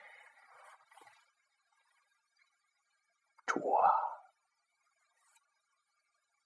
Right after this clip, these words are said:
我曾经做了什么，已经给予我这样明亮的眼睛，这样端庄诚实的面容，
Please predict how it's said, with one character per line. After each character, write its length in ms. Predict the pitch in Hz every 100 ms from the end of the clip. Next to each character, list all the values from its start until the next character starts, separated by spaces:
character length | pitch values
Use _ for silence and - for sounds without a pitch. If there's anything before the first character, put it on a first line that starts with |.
| _ _ _
我 160 | -
曾 400 | - - 76 73
经 240 | 78 87 82
做 340 | - - 123 85
了 100 | -
什 260 | - - - - - -
么， 80 | - - - _ _ _ _ _ _ _ _ _ _ _ _ _ _
已 120 | - 85
经 260 | - 110 - -
给 180 | 85 90 -
予 100 | 135 -
我 120 | - - -
这 160 | - 170 147 -
样 260 | - - -
明 560 | 78 85 92 123 135
亮 320 | 139 147 110
的 80 | 85
眼 360 | 69 76 - -
睛， 340 | - - - - - - _ _ _ _ _ - - -
这 120 | -
样 240 | 73 - -
端 460 | 90 90 87 85
庄 340 | 82 92 82 85
诚 500 | - - 76 80 85
实 280 | - - -
的 120 | - 147
面 300 | 170 165 -
容， 140 | -